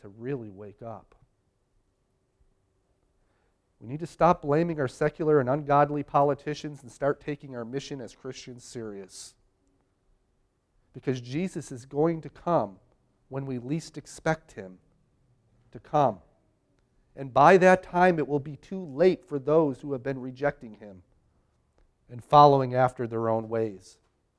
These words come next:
Let's just get real here for just a second. What if Jesus were to return today?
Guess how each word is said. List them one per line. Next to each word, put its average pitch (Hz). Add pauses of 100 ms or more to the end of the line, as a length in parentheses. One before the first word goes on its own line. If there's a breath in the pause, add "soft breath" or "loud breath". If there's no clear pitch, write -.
(2500)
Let's -
just -
get 175
real 160
here 151
for 139
just 143
a 127
second. 143
What 151
if 175
Jesus 156
were 143 (180)
to 143
return 135
today? 139